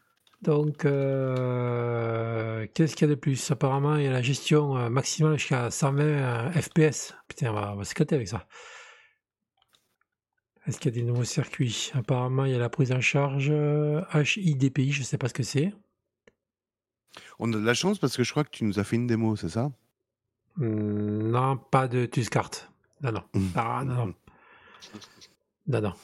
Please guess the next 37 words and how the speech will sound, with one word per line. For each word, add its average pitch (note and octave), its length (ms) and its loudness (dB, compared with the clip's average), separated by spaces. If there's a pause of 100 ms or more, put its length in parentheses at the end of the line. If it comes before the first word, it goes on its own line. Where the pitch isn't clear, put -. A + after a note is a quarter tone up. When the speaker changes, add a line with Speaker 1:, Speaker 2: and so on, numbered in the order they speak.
(140)
Speaker 1:
Donc, A2+ 360 0
euh, G#2 720 0
bon, G#2+ 260 -2 (180)
le A#2+ 120 4
jeu A2 120 2
s'améliore A2+ 520 2
apparemment. A#2+ 640 2
Apparemment, A#2 340 0
il A#2+ 40 4
y - 20 4
a - 20 4
le G2+ 60 0
support B2+ 360 2
du A#2+ 160 0
Vulkan, C#3+ 460 2
apparemment. B2+ 500 2
Ouais, B2+ 240 4
mais A#2 120 0
après, C3 180 4
c'est C3+ 120 2
juste B2+ 280 0
une, C3 120 4
euh, A#2 520 0 (960)
une C#3+ 100 6
meilleure C3+ 220 4
gest-, B2 440 0
gestion C3+ 340 4
des B2 260 0
images. C3+ 260 2
Donc, A2 160 -2
apparemment, B2 460 2
ça C3 120 0
va A#2 120 0
cracher - 280 2
un A#2+ 60 0
peu A#2 80 -2
plus. A2 420 -4